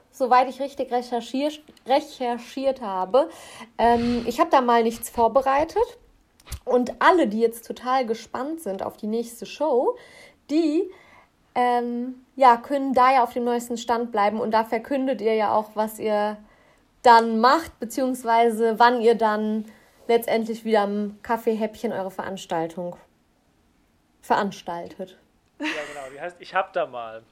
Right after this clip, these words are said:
Speaker 2: weil wir hatten ein bisschen Probleme, äh, die Titel dürfen nicht so lang sein, deswegen heißen wir bei Instagram Ich hab da mal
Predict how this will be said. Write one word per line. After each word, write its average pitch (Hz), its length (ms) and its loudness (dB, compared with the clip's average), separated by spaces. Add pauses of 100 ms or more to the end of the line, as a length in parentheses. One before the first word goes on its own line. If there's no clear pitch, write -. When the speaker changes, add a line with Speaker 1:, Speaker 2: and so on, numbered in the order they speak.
(120)
Speaker 2:
weil 135 140 -8
wir 147 80 -4
hatten 160 180 -4
ein 175 40 -14
bisschen 175 280 -10
Probleme, 165 800 -6
äh, 139 40 -8
die 143 120 -16
Titel 180 300 -14
dürfen 156 240 -12
nicht 151 120 -18
so 143 80 -14
lang 143 280 -10
sein, 127 360 -10
deswegen 135 360 -18
heißen 143 260 -10
wir 139 60 -14
bei 131 160 -12
Instagram 160 460 -8
Ich - 100 -12
hab 190 160 -6
da 233 120 0
mal 226 360 -4